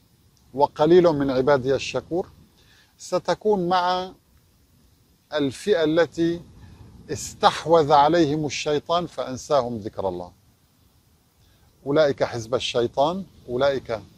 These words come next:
حزب الشيطان، ألا إن حزب الشيطان هم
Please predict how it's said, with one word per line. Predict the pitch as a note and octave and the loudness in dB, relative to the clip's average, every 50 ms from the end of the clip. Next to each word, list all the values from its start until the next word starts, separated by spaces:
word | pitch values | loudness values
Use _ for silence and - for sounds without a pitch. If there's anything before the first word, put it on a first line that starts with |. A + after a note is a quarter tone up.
| _ _ - - - _ - - | _ _ -20 -20 -20 _ -20 -10
حزب | - D3+ D3 A#2+ B2 C#3 | -8 -6 -6 -6 -6 -6
الشيطان، | B2+ - - D3 C#3 C3 - D3+ D3 D#3 | -6 -4 -2 -2 -2 -2 -2 -4 -4 -4
ألا | D3+ - D3 E3 D#3 D#3 D3 D3+ | -6 -6 -4 -2 0 0 0 0
إن | D#3+ D#3 C#3+ B2 | -2 -4 -6 -6
حزب | - - E3+ E3 C3 A#2+ B2+ | -6 -6 -6 -6 -4 -4 -6
الشيطان | B2 - - - - C3 C3 A#2+ - C#3+ C#3 C#3 C3+ B2+ | -6 -6 -6 -6 -4 -4 -4 -4 -2 -4 -4 -2 -4 -6
هم | A#2 G#2+ B2+ D#3+ E3 D#3 C#3 A#2 | -8 -8 -8 -6 -6 -6 -8 -8